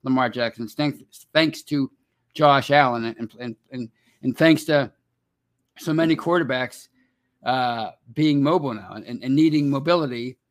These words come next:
uh, to, to, to be a, considered a, a franchise guy in the N F L now. Patrick Mahomes,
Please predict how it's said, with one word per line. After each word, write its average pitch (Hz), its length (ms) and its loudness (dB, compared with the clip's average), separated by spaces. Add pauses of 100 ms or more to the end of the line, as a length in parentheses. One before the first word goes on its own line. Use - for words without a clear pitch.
(460)
uh, 117 400 -6
to, 117 300 -6 (1120)
to, 127 200 -8
to 120 280 -8 (300)
be 147 140 0
a, 104 200 -8 (140)
considered 143 360 -6
a, 117 160 -12
a 113 40 -10
franchise 143 580 -2
guy 147 220 4
in 135 60 -2
the 135 100 -2
N 127 100 -6
F 120 160 -8
L 170 140 2
now. 110 120 -4
Patrick 123 340 -4
Mahomes, 123 560 -6